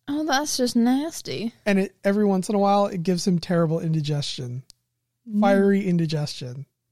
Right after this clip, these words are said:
Speaker 2: Because it constantly dies and then is reborn inside of him.
Speaker 1: Oh, yeah.
Speaker 2: He also has a, um,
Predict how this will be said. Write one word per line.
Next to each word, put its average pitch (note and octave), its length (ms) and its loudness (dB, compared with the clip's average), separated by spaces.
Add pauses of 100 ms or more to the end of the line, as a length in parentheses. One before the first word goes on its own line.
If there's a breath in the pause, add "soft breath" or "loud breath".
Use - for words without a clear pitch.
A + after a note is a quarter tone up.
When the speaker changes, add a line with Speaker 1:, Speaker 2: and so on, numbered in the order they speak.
(440)
Speaker 2:
Because G#3+ 240 4
it G3 140 0
constantly G#3 540 2
dies E3+ 340 2
and F#3 100 2
then F3 140 2
is E3 120 0
reborn E3+ 440 2
inside E3 340 -2
of E3 100 -4
him. G3+ 260 -2 (300)
Speaker 1:
Oh, A3+ 200 -2
yeah. G#3 400 -2 (120)
Speaker 2:
He G#3+ 340 2
also G3+ 340 -2
has F#3+ 320 0
a, F3+ 280 2
um, D#3 760 -4